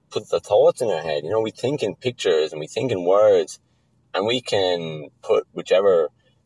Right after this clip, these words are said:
pictures and words in our head that we want. So maybe just, you know, step back for a minute today, even for ten seconds, and maybe just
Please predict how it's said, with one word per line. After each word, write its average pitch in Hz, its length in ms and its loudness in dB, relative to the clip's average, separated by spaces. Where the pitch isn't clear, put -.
pictures 80 460 -4
and 78 140 -6
words 92 480 2
in 95 180 -2
our 87 220 0
head 101 240 -2
that 90 100 -6
we 82 120 -10
want. 104 520 -2
So 107 720 4
maybe 170 280 -2
just, - 540 -2
you 156 40 -4
know, 160 120 2
step - 240 2
back 139 200 0
for 123 120 0
a 120 40 0
minute 117 220 -2
today, 98 320 4
even 101 180 -10
for 107 120 -10
ten 127 280 -2
seconds, 101 600 -4
and 123 120 -6
maybe 135 360 0
just 113 500 -2